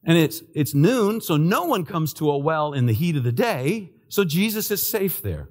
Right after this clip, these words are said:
That may be a, been part of what they were thinking. This is why the parable of the Good Samaritan is such a shocker to Jews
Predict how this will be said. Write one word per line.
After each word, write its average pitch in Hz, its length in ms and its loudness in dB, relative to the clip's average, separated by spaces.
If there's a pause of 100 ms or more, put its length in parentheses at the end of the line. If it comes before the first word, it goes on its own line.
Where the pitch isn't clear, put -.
That - 100 -8
may 151 180 4
be 156 180 2
a, - 20 0
been - 460 -4
part 165 240 -2
of 139 100 -8
what 151 160 -6
they 160 100 -4
were 143 140 0
thinking. 113 400 -4 (3000)
This 151 300 4
is - 180 -6
why 110 440 -4 (360)
the 127 80 -2
parable 170 680 -2
of 110 120 -10
the 120 60 -6
Good 139 260 -8
Samaritan 110 800 -4
is 123 140 -2
such - 640 -4
a 120 80 -8
shocker 139 600 -4
to 101 140 -10
Jews 90 500 -14